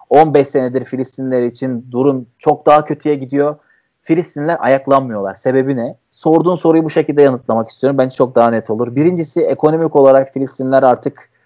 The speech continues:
şunu gördüler. Biz ne kadar daha fazla şiddete başvurursak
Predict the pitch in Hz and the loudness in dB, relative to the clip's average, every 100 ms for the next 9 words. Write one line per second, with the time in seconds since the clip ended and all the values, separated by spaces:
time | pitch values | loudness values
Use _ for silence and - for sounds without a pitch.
0 | _ _ - 131 127 120 123 113 110 110 | _ _ -8 -6 -4 4 4 4 2 -2
1 | - _ _ 117 120 143 143 131 123 113 | -2 _ _ -8 -2 0 2 2 2 0
2 | _ - 120 120 123 113 113 110 101 _ | _ 2 2 4 2 2 2 2 2 _
3 | _ _ - 123 117 120 120 120 113 - | _ _ -12 -6 -4 0 2 2 -2 -6
4 | 101 95 131 - - | -10 -2 -2 -2 -20